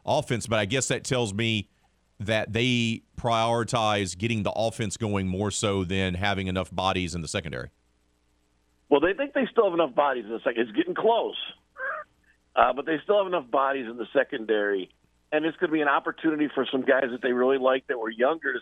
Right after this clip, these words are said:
Speaker 2: step up. Um, that's how they're gonna handle that. Uh, and also, let, let's also remember, of the three kids, only one of them was a starter, although all were contributors in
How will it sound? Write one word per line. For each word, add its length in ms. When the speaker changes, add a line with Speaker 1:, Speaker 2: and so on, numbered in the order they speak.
Speaker 2:
step 280
up. 240
Um, 340
that's 220
how 100
they're 100
gonna 200
handle 460
that. 320
Uh, 100
and 100
also, 340
let, 200
let's 180
also 240
remember, 260
of 120
the 140
three 280
kids, 260
only 240
one 180
of 80
them 160
was 300
a 80
starter, 380
although 240
all 340
were 140
contributors 800
in 80